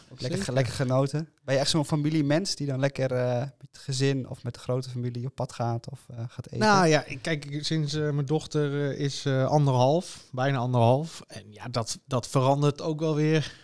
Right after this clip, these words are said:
Speaker 2: heel veel binnen je privésfeer natuurlijk.
Speaker 1: Ja.
Speaker 2: En wij genieten, mijn vrouw is dan, eh, kleuterjuf in Meppel en, eh, Merel. En ja, wij vinden het gewoon heerlijk om te zien hoe zij nu mens wordt eigenlijk. Want dat is een, was een babytje waar we alleen maar
Speaker 1: Ja.
Speaker 2: voor zorgden.
Speaker 1: Ja.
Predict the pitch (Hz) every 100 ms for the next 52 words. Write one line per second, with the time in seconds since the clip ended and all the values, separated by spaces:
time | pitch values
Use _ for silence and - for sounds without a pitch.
0 | _ - 160 175 151 165 139 139 151 147
1 | 147 143 131 _ _ _ 147 147 165 175
2 | - 127 117 110 104 113 110 135 123 117
3 | - - - - _ - 117 117 113 131
4 | 135 127 120 139 131 127 127 120 113 120
5 | 123 _ 160 156 156 156 156 156 143 143
6 | - 151 156 - - 123 113 110 123 117
7 | 117 117 135 139 123 123 123 _ _ _
8 | _ 117 110 101 - 117 - 127 - 131
9 | 113 120 135 123 - 131 127 127 127 135
10 | 117 120 139 127 120 127 139 131 131 123
11 | - 120 120 185 220 165 165 160 - 127
12 | 131 143 180 165 135 139 147 143 135 151
13 | 156 135 147 160 147 135 139 139 147 143
14 | 117 113 147 165 - 127 127